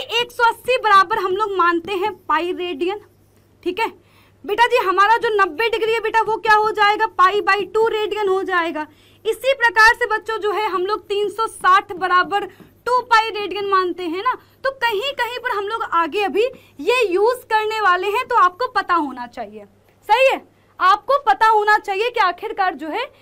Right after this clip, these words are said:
ये जो अगर हम लोग एक सौ अस्सी की जगह पाई रेडियन लिख रहे हैं तो आपको पता होना चाहिए कि ये किसकी वैल्यू लिखी हुई है। लिख लोगे, पता चल गया, very good।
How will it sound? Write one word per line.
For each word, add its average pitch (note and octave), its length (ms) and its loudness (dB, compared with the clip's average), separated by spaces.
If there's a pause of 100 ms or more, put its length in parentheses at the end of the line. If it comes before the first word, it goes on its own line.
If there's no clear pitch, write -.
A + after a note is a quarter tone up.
(180)
ये A4 200 0
जो A#4 120 -2
अगर G#4+ 220 -2
हम G#4 100 -2
लोग A4 180 -4
एक G4 260 -12
सौ A4+ 120 -6
अस्सी G#4+ 360 -4
की A4+ 80 -6
जगह G4+ 220 -4 (120)
पाई G4+ 260 0
रेडियन G4+ 360 -2
लिख G4+ 220 -2
रहे F#4 120 -2
हैं G4 140 -2
तो A#4 80 -2
आपको G#4+ 220 0
पता F#4 240 0
होना G4 300 2
चाहिए F#4 280 -6
कि G#4+ 100 -12
ये A4+ 120 0
किसकी G#4+ 360 -6
वैल्यू F4 300 -4
लिखी F4 280 -8
हुई G#3+ 160 -16
है। G3+ 180 -20 (420)
लिख G#4+ 180 -4
लोगे, A#4+ 320 2 (420)
पता A4+ 240 6
चल A4+ 220 2
गया, A4 200 4 (260)
very C4+ 360 -2
good। A3 120 -16